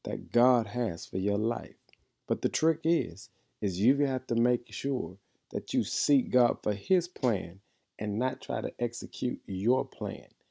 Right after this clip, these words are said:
Let me say it again. There is a difference between my plans and God's plans. And what I have to do is seek the Master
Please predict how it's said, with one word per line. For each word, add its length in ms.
Let 140
me 100
say 240
it 100
again. 420
There 300
is 160
a 80
difference 460
between 540
my 240
plans 720
and 320
God's 380
plans. 560
And 180
what 240
I 120
have 440
to 80
do 320
is 180
seek 460
the 80
Master 540